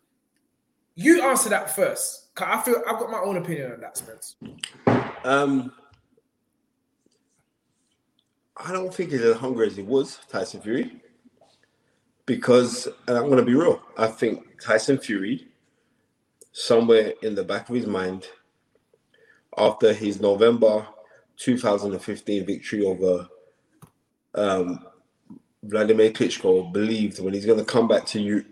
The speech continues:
Speaker 2: to, to the U K that he was gonna get lauded and have this big fanfare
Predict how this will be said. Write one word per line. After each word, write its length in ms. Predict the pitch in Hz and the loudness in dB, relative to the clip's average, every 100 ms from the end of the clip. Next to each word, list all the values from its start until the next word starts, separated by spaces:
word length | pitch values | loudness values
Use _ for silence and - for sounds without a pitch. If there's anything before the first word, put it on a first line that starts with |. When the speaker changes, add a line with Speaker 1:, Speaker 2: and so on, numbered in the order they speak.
| - | -6
Speaker 2:
to, 220 | 104 95 | -2 -2
to 200 | - 104 | -4 -6
the 80 | 104 | -4
U 180 | 110 107 | -4 -2
K 440 | 113 98 90 - _ _ _ _ - | 0 0 -2 -12 _ _ _ _ -4
that 160 | 98 | -2
he 200 | 85 110 | -2 -2
was 160 | 107 101 | -2 0
gonna 140 | 98 95 | 0 0
get 260 | 98 92 | -2 -2
lauded 520 | 107 107 98 92 85 - _ _ _ _ _ - | -2 0 0 -2 -10 -16 _ _ _ _ _ -10
and 180 | 101 - | -8 -4
have 260 | 101 95 | -4 -2
this 180 | 101 87 | -4 -8
big 340 | 82 117 107 | -4 -2 -2
fanfare 840 | - - 107 107 101 - 101 98 | -4 -4 -2 -2 -2 0 2 0